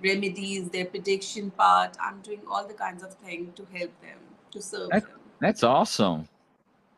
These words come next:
Speaker 2: Never a dull moment, is there?
Speaker 1: Huh?
Speaker 2: Never a dull moment, is there? Always excitement.
Speaker 1: <laughs>
Speaker 2: So,
Speaker 1: Yeah.
Speaker 2: that's great. Uh,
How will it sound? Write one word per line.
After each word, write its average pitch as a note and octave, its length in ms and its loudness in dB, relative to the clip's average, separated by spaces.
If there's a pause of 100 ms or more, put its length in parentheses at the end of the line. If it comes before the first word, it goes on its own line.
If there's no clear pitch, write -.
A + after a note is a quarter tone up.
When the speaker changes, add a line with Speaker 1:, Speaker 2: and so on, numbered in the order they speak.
(340)
Speaker 2:
Never D3+ 320 6
a C#3+ 80 2
dull D3+ 240 8
moment, D3+ 440 6
is C#3+ 200 6
there? E2+ 260 -2 (1000)
Speaker 1:
Huh? G#3+ 180 -6 (580)
Speaker 2:
Never B2+ 360 6
a B2 40 4
dull B2+ 420 6
moment, C3+ 460 4
is B2+ 200 2
there? F2 260 -2 (580)
Always C3+ 360 6
excitement. B2 600 2 (720)
Speaker 1:
<laughs> - 0 - (1300)
Speaker 2:
So, G2+ 160 2
Speaker 1:
Yeah. F#2 160 -2 (420)
Speaker 2:
that's C3 240 2
great. B2+ 400 4 (380)
Uh, B2 560 4